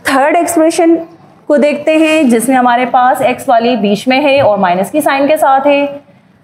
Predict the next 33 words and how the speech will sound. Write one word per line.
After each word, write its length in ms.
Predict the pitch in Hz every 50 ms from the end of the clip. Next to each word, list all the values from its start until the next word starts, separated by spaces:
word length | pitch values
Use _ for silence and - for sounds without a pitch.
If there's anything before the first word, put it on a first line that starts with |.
| - -
Minus 380 | 214 226 247 277 302 339 330
की 120 | - 320 320
sign 300 | 320 294 226 202 196 196
के 120 | 214 247
साथ 320 | 247 254 254 240 240 240 247
है 340 | 262 269 254 254 262 277 311 302 - - - _ _ _ _ _ _ _ _ _ _ _ _ _ _ -
फ़ाइव 280 | 190 180 185 208 202 269
एक्स। 340 | 294 403 - - - - - - _ _ _ _ _ _ _ _ _ _ _ _ -
उसके 380 | - 269 330 - - - 359 349
बाद 360 | 277 247 214 202 202 208 208
है, 520 | 254 254 220 220 226 247 247 247 254 - -
यहाँ 340 | 226 220 247 254 302 339 330
कोई 240 | 320 302 330 370 370
sign 280 | - 349 320 311 311
नहीं, 180 | 302 311 320 320
अभी 140 | 285 262 269
बताया 340 | 277 269 - 269 262 262 254
था 100 | 320 277
थोड़ी 200 | - 277 247 254
देर 140 | 220 262 262
पहले 400 | 262 262 247 247 247 254 254 262
कि 200 | 254 247 240 262 311
इसका 320 | - 226 233 - 233 208
मतलब 340 | 196 190 185 214 247 294 330
है 160 | 339 262 262
कि 100 | 240 -
ये 140 | 202 190 208 214
plus 400 | - 294 277 269 277 277 - 254
है, 80 | 185 - - - _ _ _ _ _ _ _ _ _ _ _ _ _ _ _ _ _ _ _ _ _ _ _ _ _ _ _ _ _ _ _ _ _ -
ये 80 | 185 165
भी 120 | - 208
हो 100 | 294 285
गया, 220 | 269 254 320 349